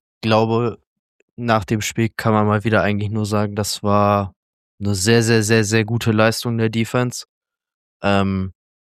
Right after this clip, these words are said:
man hat jetzt ehrlicherweise nicht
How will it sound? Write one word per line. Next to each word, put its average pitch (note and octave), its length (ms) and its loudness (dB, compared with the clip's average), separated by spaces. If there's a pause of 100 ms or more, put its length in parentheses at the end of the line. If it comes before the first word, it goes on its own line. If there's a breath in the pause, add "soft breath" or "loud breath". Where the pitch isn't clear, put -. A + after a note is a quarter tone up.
man F#2+ 600 -2 (460)
hat - 360 -4
jetzt - 260 -4
ehrlicherweise F#2 640 0
nicht - 420 -8